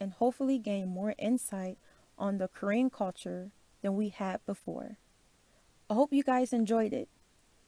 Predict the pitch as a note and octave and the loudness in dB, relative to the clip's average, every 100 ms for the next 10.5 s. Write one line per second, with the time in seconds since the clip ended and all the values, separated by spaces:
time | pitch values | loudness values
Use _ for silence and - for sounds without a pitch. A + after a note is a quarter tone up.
0 | _ - C#4 C4+ C4+ C4+ C4 B3+ - C#4 | _ 0 2 4 4 6 4 2 2 2
1 | C#4+ C#4 A#3 A3+ - G#3 G#3 G3+ G3+ F#3 | 4 2 4 0 0 -2 0 0 -2 -2
2 | F3+ F3 - A3 - _ _ _ _ _ | -6 -6 -8 -10 -16 _ _ _ _ _
3 | _ - A3 C4 C#4 G#3+ A3+ - A3+ A3+ | _ 0 4 6 6 4 2 0 0 0
4 | - A3 A#3 C4 - A#3 A3+ B3+ B3 - | -2 0 2 2 0 -2 0 -2 -4 -4
5 | G3 F3+ F3 F3+ G#3 _ _ _ - A3+ | -6 -4 -4 -6 -10 _ _ _ 0 0
6 | A#3 D4 - A#3 A3 A3+ B3 A3 G#3+ A3 | 2 -4 -4 -2 0 0 0 0 0 0
7 | A3 G3 F#3+ F#3+ - B3+ - G#3+ G#3 A3 | -2 0 0 0 2 -2 0 -2 0 0
8 | G3+ G3 - F#3 F3+ - - - _ A3+ | -2 -4 -4 -6 -6 -8 -14 -20 _ 0
9 | A#3+ - G3 F#3+ G3+ G3+ G3 G#3 F#3 F3 | 0 2 0 0 -2 -2 -2 -4 -4 -8
10 | - - G#3+ - | -8 -10 -10 -14